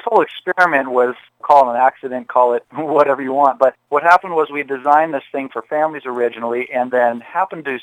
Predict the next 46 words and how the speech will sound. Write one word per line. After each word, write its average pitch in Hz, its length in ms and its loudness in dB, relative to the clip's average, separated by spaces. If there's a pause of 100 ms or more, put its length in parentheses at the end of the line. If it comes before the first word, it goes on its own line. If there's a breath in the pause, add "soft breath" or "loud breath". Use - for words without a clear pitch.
(140)
see 185 380 -10
a 120 100 -8
correlation 135 720 -4
among 117 320 -6 (120)
kids 170 420 0 (240)
at 127 140 2
a 120 60 4
local 151 440 -2
middle 151 320 -4
school 131 240 -10
here 127 220 -12
in 120 160 -14
San 131 180 -8
Diego 127 460 -4
that - 160 -6
was 113 160 -14
part 143 240 -8
of 131 80 -14
the 131 40 -10
juvenile 117 500 -6
court 135 380 -14
system. - 380 -20 (260)
We 135 460 -10
found 135 380 4
that 120 180 2
we 135 120 -8
were 151 80 0
able 139 200 -4
to - 100 -20
take 156 200 -10
them 147 340 -4
through 120 140 -8
a 113 40 -6
multi-week 123 600 -10
process 135 580 -4
where 113 100 -12
we 110 100 -8
put - 200 -10
them 123 140 -4
on 113 100 -2
the 104 180 -18
giving 127 460 -8 (340)
side 123 400 2
of 107 320 -4 (120)
being 120 240 -10
philanthropic. 107 840 -4